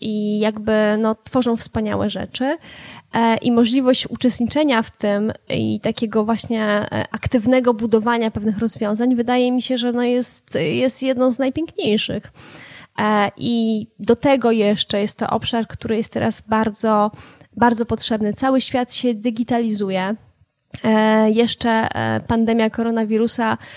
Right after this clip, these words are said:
e, ten proces, no, strasznie przyspieszyła. E, właściwie w każdym obszarze są potrzebne rozwiązania I T. E,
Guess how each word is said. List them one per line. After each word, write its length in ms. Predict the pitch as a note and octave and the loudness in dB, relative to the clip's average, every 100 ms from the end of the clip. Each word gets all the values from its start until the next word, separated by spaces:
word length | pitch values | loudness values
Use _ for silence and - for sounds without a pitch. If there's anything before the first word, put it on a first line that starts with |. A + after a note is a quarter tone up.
| - - - | -20 -18 -6
e, 380 | A3+ A#2+ A2+ - | -2 2 2 0
ten 240 | - A#3 | 0 0
proces, 440 | B3 A#3+ A#3+ A3+ A#3+ | 2 2 2 0 0
no, 160 | A#3 | 0
strasznie 500 | - - C4+ A#3 A#3+ | 0 0 0 0 -4
przyspieszyła. 800 | - A#3 - A3+ - G2+ - - - - - - _ | -4 -4 -4 -4 -2 -2 -2 -4 -10 -20 -20 -20 _
E, 340 | G#3+ G#3 G#3 G#3 | 0 4 4 4
właściwie 320 | A#3 - B3 | 2 2 -2
w 80 | - | 0
każdym 420 | B3 A3+ B3 - | 2 2 2 0
obszarze 400 | A3+ - A3+ A3 | -2 0 0 0
są 180 | A#3 A3 | 0 -2
potrzebne 400 | A3+ - G#3 G#3+ | -2 -2 0 0
rozwiązania 600 | G3+ G#3 G#3 G3+ G3+ - | -2 -4 -2 -2 -4 -4
I 100 | G#3 | -6
T. 160 | - G3+ C#4 _ - - - - _ | -6 -4 -4 _ -20 -20 -20 -20 _
E, 360 | A3+ A3 G#3+ | 2 4 4